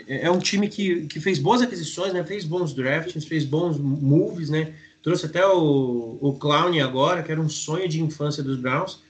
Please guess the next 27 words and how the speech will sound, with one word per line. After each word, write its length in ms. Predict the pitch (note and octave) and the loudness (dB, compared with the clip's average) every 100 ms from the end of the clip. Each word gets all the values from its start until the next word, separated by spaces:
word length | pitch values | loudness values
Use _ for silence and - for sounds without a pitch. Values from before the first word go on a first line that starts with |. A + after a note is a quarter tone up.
| _ - _ - | _ -20 _ -6
É, 120 | B2 | 0
eu 80 | C3+ | 2
acho, 340 | E3 - E3 | 0 -2 -4
você 220 | C#3+ D3+ | -2 0
acha 200 | F3+ F3+ | 0 0
que 60 | - | -2
os 240 | E3+ D#3 | 0 2
Browns 360 | C#3 C#3+ F3+ G#3+ | 2 2 2 0
podem 320 | - F#3+ E3+ | 2 2 2
ir 200 | G3 G#3 | -2 -2
atrás 280 | F#3 G3+ F#3+ | -2 -2 -2
do 100 | F3 | -4
quê? 420 | - - C3+ B2 - A2 A2+ A2 A#2 B2 B2+ | -6 -2 0 0 -8 -14 -14 -14 -16 -14 -6
Lembrando 320 | B2+ D3 - | 0 0 0
que 80 | A#3 | -2
eles 180 | - | -4
têm 380 | - F#3+ F3+ - - _ - | 0 2 2 -2 -10 _ 0
quatrocentos 680 | E3+ F3+ D#3+ - A3+ A#3+ A3 | 0 0 -2 -2 -2 -2 0
e 60 | |
noventa 300 | G#3+ G3 G3 | 0 0 0
e 60 | E3+ | 0
dois 260 | D#3 F#3+ G3+ | 2 0 -2
receivers 680 | G3+ - E3 F3+ C#3+ B2+ | -4 -6 -6 0 2 2
já 140 | B2 B2+ | 0 -2
no, 180 | B2 | -2
no 100 | A#2+ | -4
elenco. 380 | A#2 A2+ A#2+ - | -4 -4 -8 -12